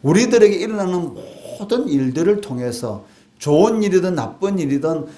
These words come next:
그런 모든 일을 통해서 범사에 감사하는 것, 이것이 그리스도 예수 안에서, 어, 우리들을 향하신 하나님의 뜻이라라고 말을 하고 있는 것처럼,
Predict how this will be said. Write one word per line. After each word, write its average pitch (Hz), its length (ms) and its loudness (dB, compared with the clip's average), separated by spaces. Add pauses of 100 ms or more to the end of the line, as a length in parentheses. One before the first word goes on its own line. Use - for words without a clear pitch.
그런 196 320 2
모든 151 440 0
일을 170 200 0
통해서 143 840 -2
범사에 147 600 -2
감사하는 131 640 -6
것, 101 160 -8 (680)
이것이 214 480 2
그리스도 185 580 2
예수 127 320 0
안에서, 180 680 -2 (320)
어, 151 200 -2
우리들을 180 580 2
향하신 139 600 -6
하나님의 190 960 -4
뜻이라라고 190 1120 0 (200)
말을 127 300 -4
하고 196 300 -2
있는 127 260 -2
것처럼, 139 600 -4